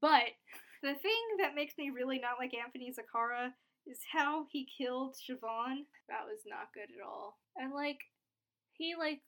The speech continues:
chloroformed her or paralyzed her somehow, and he was, like, taunting her, and I think he, like, touched her leg or something at one point. She couldn't do anything.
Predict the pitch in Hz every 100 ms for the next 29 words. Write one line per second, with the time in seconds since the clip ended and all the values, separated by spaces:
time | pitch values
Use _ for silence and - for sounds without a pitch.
0 | _ 311 320 294 277 247 240 233 233 233
1 | 226 226 220 208 208 _ _ _ _ _
2 | _ - 294 294 247 226 220 - - 220
3 | 214 214 220 _ _ _ _ - 233 226
4 | 226 220 214 214 214 _ _ _ 233 254
5 | 277 262 247 - - 226 226 262 302 302
6 | 277 320 330 349 330 240 233 539 - 403
7 | 233 - - 262 254 - 220 214 214 214
8 | 208 - 202 - 208 214 214 208 208 208
9 | 208 202 370 - - 302 226 233 262 233
10 | 220 214 208 214